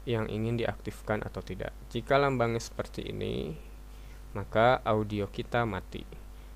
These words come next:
Tetapi jika ditekan dan menjadi abu seperti ini, maka tombol audio kita aktif.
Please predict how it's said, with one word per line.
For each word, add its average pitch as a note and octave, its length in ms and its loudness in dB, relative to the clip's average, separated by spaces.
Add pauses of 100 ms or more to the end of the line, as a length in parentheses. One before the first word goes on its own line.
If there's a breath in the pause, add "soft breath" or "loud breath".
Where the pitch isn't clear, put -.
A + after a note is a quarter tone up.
Tetapi B2 560 0
jika G2 400 0
ditekan D3+ 800 8 (800)
dan G#2 160 0
menjadi G#2 400 0
abu C#3+ 240 2
seperti - 560 -4
ini, G#2+ 320 -4 (800 loud breath)
maka G#2+ 720 6
tombol G2+ 480 4 (160)
audio G#2 400 2
kita - 400 0
aktif. - 400 -4